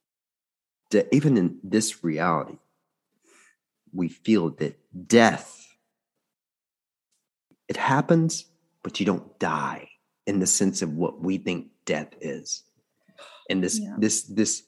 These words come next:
Speaker 1: this, this circle of death, life, death, life, death, life. Again, back to this oneness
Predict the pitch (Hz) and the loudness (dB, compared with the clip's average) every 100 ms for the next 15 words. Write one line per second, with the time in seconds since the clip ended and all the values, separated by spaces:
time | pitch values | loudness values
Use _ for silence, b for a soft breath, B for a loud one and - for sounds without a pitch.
0 | _ 107 - - 101 - - - 120 120 | _ -4 -4 -4 -2 0 0 2 0 0
1 | 87 82 - - 76 - - 78 73 - | -4 -4 -6 -6 -6 -8 -8 -8 -8 -12
2 | - 76 71 - 80 - _ - - - | -8 -8 -8 -8 -8 -8 _ -14 -14 -8
3 | - 87 76 - - _ B B B B | -4 -4 -4 -12 -20 _ B B B B
4 | _ _ _ - - 110 92 78 76 76 | _ _ _ -14 -2 0 0 0 -4 -6
5 | - 78 - 92 87 123 139 76 65 - | -8 -8 -8 -8 0 4 4 2 -2 -6
6 | - | -6